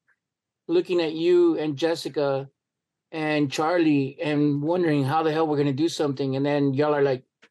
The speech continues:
"Dude, go talk to the actors, go do something, go eat, go eat, like, your barbecue or whatever, and come back in ten minutes. We got you."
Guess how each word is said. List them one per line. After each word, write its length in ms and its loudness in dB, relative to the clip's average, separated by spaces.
"Dude, 280 0
go 140 0
talk 260 -6
to 80 -2
the 100 2
actors, 320 -4
go 140 0
do 180 -6
something, 260 -2
go 160 2
eat, 280 -6
go 160 2
eat, 180 -4
like, 300 -2
your 200 0
barbecue 400 -2
or 80 4
whatever, 320 2
and 160 0
come 160 -2
back 220 -2
in 100 -6
ten 200 -2
minutes. 200 -4
We 100 -2
got 320 -2
you." 160 -8